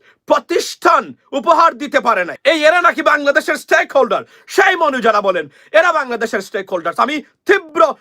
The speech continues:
আমি মনে করি it's a crime against the people of Bangladesh। If you say the political, this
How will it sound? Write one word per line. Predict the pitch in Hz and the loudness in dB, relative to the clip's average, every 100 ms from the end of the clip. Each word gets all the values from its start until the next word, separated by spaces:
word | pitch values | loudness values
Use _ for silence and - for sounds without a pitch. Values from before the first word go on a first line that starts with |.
| - | -6
আমি | 247 | -4
মনে | 294 294 | -2 -2
করি | 311 294 | -2 -6
it's | 254 294 | -4 -6
a | |
crime | - 339 320 302 247 156 _ - 220 | 0 4 6 6 4 0 _ -12 -6
against | 294 294 - 277 | -4 -6 -4 -4
the | - 349 | -2 -2
people | 247 269 | 0 -2
of | 202 | 0
Bangladesh। | 214 208 196 208 180 - - 202 | 0 0 -2 -2 -2 -10 -14 -8
If | |
you | 285 294 | -2 0
say | 208 - - | -2 -4 -12
the | 185 | -2
political, | 320 349 349 370 214 | 0 0 -2 -4 -6
this | 302 | -10